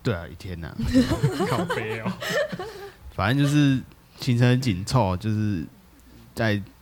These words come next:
Speaker 1: 那个不长的时间内要录了蛮多首。然后小卷老师的器材也是他给的很充足啊，就是双方准备都还不错，所以才有办法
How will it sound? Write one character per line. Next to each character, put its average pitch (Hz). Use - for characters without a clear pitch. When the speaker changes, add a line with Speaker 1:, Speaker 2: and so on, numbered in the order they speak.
Speaker 1:
那 107
个 90
不 151
长 95
的 110
时 92
间 92
内 92
要 92
录 87
了 65
蛮 62
多 65
首。 -
然 87
后 104
小 101
卷 110
老 101
师 101
的 98
器 101
材 73
也 78
是 85
他 131
给 90
的 98
很 92
充 113
足 104
啊， 80
就 92
是 104
双 104
方 104
准 90
备 95
都 90
还 80
不 73
错， 73
所 90
以 90
才 104
有 95
办 92
法 71